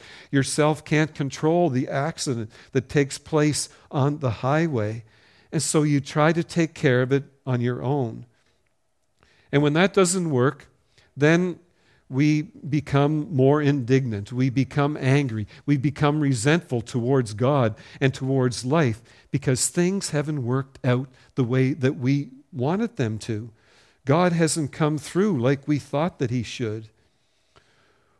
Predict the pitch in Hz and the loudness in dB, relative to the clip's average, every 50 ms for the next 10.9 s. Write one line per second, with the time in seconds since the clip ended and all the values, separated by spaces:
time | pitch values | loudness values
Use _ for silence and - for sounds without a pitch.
0 | _ _ _ 165 190 226 214 - - 175 151 139 165 160 165 165 147 151 143 127 | _ _ _ 2 2 2 2 2 0 0 2 4 4 4 6 4 4 4 2 2
1 | 117 131 120 90 151 151 151 156 156 147 - - 131 120 120 123 - - - - | 2 0 -2 0 2 2 2 2 0 -2 0 0 2 2 2 2 0 -4 -2 0
2 | 131 120 117 110 107 - _ _ _ _ _ _ _ _ _ 143 160 165 127 107 | 2 2 2 0 -4 -10 _ _ _ _ _ _ _ _ _ 0 2 2 2 0
3 | - - - _ _ _ _ _ _ _ _ _ _ _ - 143 127 - 120 123 | -4 -14 -20 _ _ _ _ _ _ _ _ _ _ _ -2 -2 -2 -2 0 2
4 | 147 190 202 - - - 214 180 123 104 123 123 151 156 - - 135 107 117 113 | 2 2 2 0 -2 -4 -4 -4 -2 0 2 2 2 0 -2 -6 -2 0 2 4
5 | 127 147 147 151 - 165 139 139 127 107 120 120 123 147 180 - - _ _ _ | 4 2 0 0 -2 -2 -2 -2 0 0 0 0 0 0 -2 -4 -10 _ _ _
6 | _ _ - 147 147 147 156 170 185 214 202 220 196 131 143 190 180 - - 170 | _ _ 0 0 2 2 2 2 2 2 2 0 -2 0 -2 -2 -2 -2 -2 -2
7 | 147 143 147 151 135 107 110 131 120 120 123 123 120 113 - _ _ - - - | -2 -2 -2 -4 -2 -2 -2 0 0 0 0 0 -2 -4 -8 _ _ -12 -2 0
8 | 135 127 131 139 143 - - - - 165 165 170 170 170 165 156 131 135 139 143 | 0 2 2 0 0 -2 -6 -6 -4 -2 -2 0 0 0 0 0 0 0 0 0
9 | 135 - - - 147 143 135 139 - - - 113 104 101 - _ _ _ - 139 | -2 -4 -6 -4 -2 -2 -2 -4 -6 -8 -8 -8 -8 -10 -12 _ _ _ -2 -2
10 | 127 120 - - 123 - - - - - 127 120 117 113 135 - - - | -2 -2 -2 -4 -6 -6 -6 -10 -10 -6 -4 -4 -4 -4 -6 -10 -12 -12